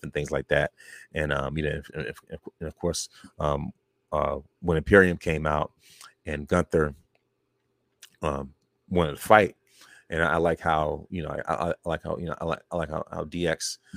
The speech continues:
um, you know, sort of, like, diverted everybody, di-, diverted from, you know, from, you know, diverted from, you know, from, um, from, from, you know, from shot, you know, from stepping up, s-, from stepping up, uh, t-, you know, stepping up to Gunther,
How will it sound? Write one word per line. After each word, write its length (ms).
um, 240
you 80
know, 60
sort 200
of, 40
like, 180
diverted 560
everybody, 380
di-, 120
diverted 380
from, 180
you 80
know, 60
from, 260
you 60
know, 100
diverted 400
from, 200
you 60
know, 60
from, 240
um, 160
from, 160
from, 120
you 80
know, 80
from 160
shot, 240
you 60
know, 60
from 160
stepping 320
up, 80
s-, 260
from 160
stepping 320
up, 100
uh, 120
t-, 240
you 60
know, 100
stepping 380
up 60
to 100
Gunther, 420